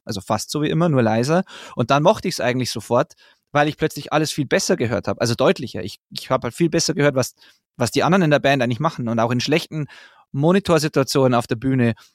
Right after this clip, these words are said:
war es viel einfacher zu hören, was die andere Gitarre macht, was, man hört sich als Sänger selber besser we-,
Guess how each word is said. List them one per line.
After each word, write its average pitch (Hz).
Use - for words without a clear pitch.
war 131
es 127
viel 208
einfacher 156
zu 131
hören, 143
was 123
die -
andere 131
Gitarre 147
macht, 117
was, 117
man 131
hört 139
sich 127
als -
Sänger 175
selber 185
besser 147
we-, 127